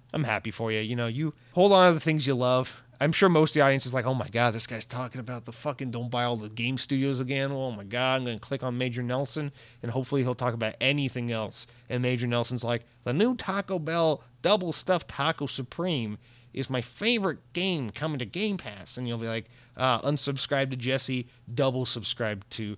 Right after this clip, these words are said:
what's his name? Major Nelson. First name Major, middle name Nelson, last name copyright, 'cause Microsoft owns that bitch.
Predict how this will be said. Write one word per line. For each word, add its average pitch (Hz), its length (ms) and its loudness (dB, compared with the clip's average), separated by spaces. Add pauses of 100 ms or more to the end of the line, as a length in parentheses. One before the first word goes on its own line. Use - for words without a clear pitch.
(120)
what's 120 200 -6
his 104 140 -6
name? 92 400 -6
Major 120 540 0
Nelson. 110 600 -4 (200)
First 135 320 0
name 127 220 0
Major, 117 460 -2 (220)
middle 123 240 2
name 113 240 0
Nelson, 107 540 -4 (260)
last 113 360 0
name 104 320 -4 (240)
copyright, 113 640 -4
'cause 113 320 -4
Microsoft 110 500 -4
owns 110 220 -6
that 98 180 -12
bitch. - 260 -8